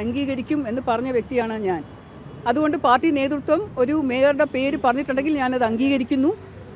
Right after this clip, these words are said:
അതിനോടൊപ്പം ഞാൻ നിന്നു. ഞാൻ അന്ന് രാജേഷിന് ഷാൾ അണിയിച്ചു. നിങ്ങൾ കണ്ടതാണല്ലോ, ലഡ്ഡു കൊടുത്തു. ആശാനാഥിന് ഞാൻ ലഡ്ഡു കൊടുത്തു, മധുരം പങ്കുവച്ചു. ഞാൻ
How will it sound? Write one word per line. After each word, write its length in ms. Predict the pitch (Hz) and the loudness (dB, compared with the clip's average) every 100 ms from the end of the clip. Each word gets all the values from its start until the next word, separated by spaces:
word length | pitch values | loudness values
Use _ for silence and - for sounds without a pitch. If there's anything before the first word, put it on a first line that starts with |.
| - | 0
അതിനോടൊപ്പം 460 | 240 277 294 285 294 285 | 2 6 8 8 6 6
ഞാൻ 100 | 269 254 | 4 4
നിന്നു. 240 | 254 302 480 - 247 | 4 2 0 -4 -2
ഞാൻ 160 | 247 277 | 0 0
അന്ന് 160 | 262 277 247 | 0 2 4
രാജേഷിന് 460 | 226 254 254 277 285 | 4 2 2 0 2
ഷാൾ 200 | 240 247 254 | 4 6 4
അണിയിച്ചു. 360 | 254 269 - 349 269 | 2 0 0 -2 -2
നിങ്ങൾ 160 | 254 294 | -2 0
കണ്ടതാണല്ലോ, 580 | 269 269 330 277 262 226 202 202 | 0 2 2 2 2 2 0 2
ലഡ്ഡു 220 | 220 226 294 | 4 4 6
കൊടുത്തു. 300 | 269 254 294 381 - - - - - 220 | 6 6 2 2 0 -12 -14 -12 0 2
ആശാനാഥിന് 580 | 240 277 277 277 285 285 | 4 4 4 4 4 4
ഞാൻ 100 | 262 254 | 2 4
ലഡ്ഡു 180 | 240 220 269 | 2 2 0
കൊടുത്തു, 260 | 247 240 330 | 0 0 0
മധുരം 240 | 254 233 254 | 0 2 2
പങ്കുവച്ചു. 380 | 254 254 254 - 320 | 2 4 2 2 -2
ഞാൻ 100 | 240 | -2